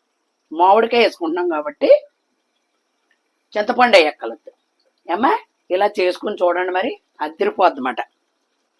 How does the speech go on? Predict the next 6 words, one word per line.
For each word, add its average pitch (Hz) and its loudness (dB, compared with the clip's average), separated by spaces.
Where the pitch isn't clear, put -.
రైస్లోకి 175 0
అదిరిపోద్ది 175 -6
పచ్చడి. 135 -6
అది 110 -10
బరగ్గా 175 2
అలా 208 6